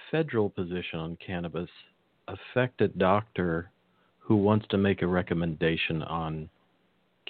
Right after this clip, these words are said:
cannabis? Does that, does that cause them to f-, feel constricted? Or, I'll use the word scared, but I don't mean it quite that strong. Well, kind of. I mean, it's their license.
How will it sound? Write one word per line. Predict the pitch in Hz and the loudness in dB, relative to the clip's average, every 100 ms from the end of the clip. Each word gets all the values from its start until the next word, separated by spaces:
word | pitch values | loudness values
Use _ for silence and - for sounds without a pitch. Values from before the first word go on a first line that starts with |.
| - | 0
cannabis? | 92 73 67 - - - - - | 0 0 -4 -10 -12 -20 -14 -4
Does | 98 | 2
that, | 107 107 - _ - - | 4 4 2 _ -20 -6
does | 107 110 | -2 0
that | 107 | 0
cause | - 123 123 120 | 0 0 0 0
them | 117 98 | -2 -2
to | |
f-, | 95 - _ - - | -4 -8 _ -20 -10
feel | 113 113 110 107 | 0 4 4 2
constricted? | - 90 - - 131 - - 175 208 196 _ _ - | -4 -6 -8 -6 -4 -2 -2 -2 -2 -8 _ _ -2
Or, | 98 90 87 85 80 _ _ - _ _ _ _ _ - | 0 2 2 0 -2 _ _ -20 _ _ _ _ _ -10
I'll | 80 110 101 | -6 -2 0
use | 113 135 131 | 2 2 2
the | 107 | 2
word | 95 87 - | 2 0 -10
scared, | - 127 101 85 101 101 | -2 0 2 0 -2 -4
but | 95 | -4
I | 87 | -2
don't | 92 87 | -4 -4
mean | 101 | -4
it | 85 - | -6 -8
quite | - 127 - | -6 -4 -2
that | 78 - | -6 -6
strong. | - 78 73 92 - 220 | -6 -6 -6 -10 -8 -2
Well, | 285 | -2
kind | 285 214 277 | 2 2 2
of. | 147 | 0
I | - _ _ - | -2 _ _ 0
mean, | 123 | 0
it's | 123 | 0
their | 127 123 | -2 2
license. | 135 185 - 101 | 2 0 -4 -6